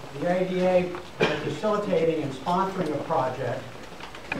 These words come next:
can offer mortgage tax relief, so that if, uh, uh, an applicant is looking for, say, a five million dollar mortgage, the mortgage tax on that would be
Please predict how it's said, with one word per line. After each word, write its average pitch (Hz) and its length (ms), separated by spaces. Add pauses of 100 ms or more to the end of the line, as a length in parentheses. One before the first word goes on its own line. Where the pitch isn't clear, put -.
(260)
can 156 400
offer 170 460
mortgage 180 520
tax 127 260 (180)
relief, 113 280 (800)
so 151 200
that 156 160
if, 156 220
uh, - 40
uh, 143 600
an 165 60
applicant 165 640 (240)
is 143 200
looking 165 360
for, 143 340
say, 147 200
a 139 120
five 160 400
million 156 280
dollar 139 340
mortgage, 139 480 (520)
the 131 80
mortgage 180 500
tax 135 360
on 131 160
that 127 340
would 131 160
be 139 260